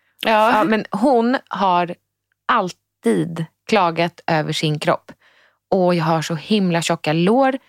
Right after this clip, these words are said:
Speaker 2: Jag kan inte ha jeans. Jag har så himla tjock rumpa." Och, och det kan man ju ha. Det har hon inte haft. Hon har verkligen inte haft det. Så jag har alltid haft en bild av att så här,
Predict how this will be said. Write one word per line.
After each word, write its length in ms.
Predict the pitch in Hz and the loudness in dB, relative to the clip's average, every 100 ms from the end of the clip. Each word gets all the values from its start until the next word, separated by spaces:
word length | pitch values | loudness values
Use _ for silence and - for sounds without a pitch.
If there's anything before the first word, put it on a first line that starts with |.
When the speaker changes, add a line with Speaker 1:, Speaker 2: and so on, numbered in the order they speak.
| _ _ | _ _
Speaker 2:
Jag 180 | 170 175 | -4 -2
kan 160 | 190 180 | 0 -2
inte 240 | 170 156 | -2 -2
ha 300 | 160 156 147 - - | 0 0 -2 -6 -10
jeans. 800 | 160 208 226 233 226 - - - _ _ _ | -2 2 2 2 0 -2 -10 -16 _ _ _
Jag 120 | 185 | 0
har 140 | 170 | 0
så 120 | - 170 | 0 0
himla 320 | 170 156 156 | 0 0 -2
tjock 260 | 160 - | -4 -4
rumpa." 460 | 165 190 170 - 185 | -4 -2 -2 -2 -2
Och, 140 | 196 185 - _ _ | 0 -4 -6 _ _
och 280 | 196 185 180 180 - _ _ | -2 -2 -2 -8 -20 _ _
det 180 | 269 311 _ - | 0 0 _ -2
kan 100 | 311 | 0
man 80 | 269 | 2
ju 60 | 202 | 2
ha. 260 | 156 127 165 | 2 0 -2
Det 80 | 214 | 0
har 200 | 240 277 | 2 2
hon 200 | 254 233 | 2 2
inte 180 | 220 226 | 0 0
haft. 560 | 262 - - - - - _ _ _ | -2 -2 -8 -20 -20 -20 _ _ _
Hon 100 | 220 | 0
har 60 | 226 | 2
verkligen 380 | 233 208 196 196 | 2 0 0 -2
inte 140 | 185 | 0
haft 240 | 214 214 - | 0 -2 -4
det. 180 | - 151 _ _ _ _ - | -4 -6 _ _ _ _ -4
Så 160 | 202 180 - _ | -2 -2 -8 _
jag 180 | 185 208 | 0 2
har 120 | 247 | 4
alltid 280 | 247 180 180 | 2 0 -4
haft 180 | 175 175 | -2 -2
en 200 | 180 165 _ | -2 -4 _
bild 360 | 285 269 190 - | 0 2 0 0
av 320 | 175 156 156 | 0 0 0
att 180 | 175 - | -2 -2
så 100 | 160 | -2
här, 220 | 147 | 0